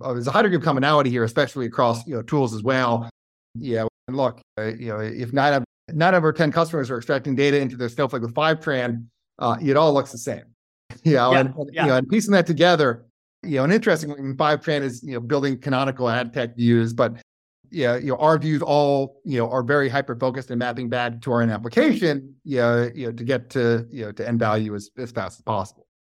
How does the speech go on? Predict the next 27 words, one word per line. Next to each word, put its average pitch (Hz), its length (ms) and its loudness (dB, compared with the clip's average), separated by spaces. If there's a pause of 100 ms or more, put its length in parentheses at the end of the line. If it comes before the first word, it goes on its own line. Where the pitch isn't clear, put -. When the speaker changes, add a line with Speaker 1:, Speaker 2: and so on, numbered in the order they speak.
(120)
Speaker 1:
You 170 120 2
know, - 20 -2
the 240 100 4
other 359 160 2
dimension 165 540 2
to 151 120 -6
this, 135 320 0
which 143 180 -4
I 135 100 -2
think, 160 300 -4 (460)
you 151 120 2
know, 135 200 2 (140)
I, 147 120 2
you 156 280 -2
know, 131 200 0 (440)
which 175 160 -6 (260)
I 160 40 -8
push 208 180 -2
back 165 260 0
on 165 60 0
a 143 80 -2
little 165 180 0
bit, 156 100 4
Eric, 135 280 2
in 131 100 -4
terms 143 340 -6
of 123 200 2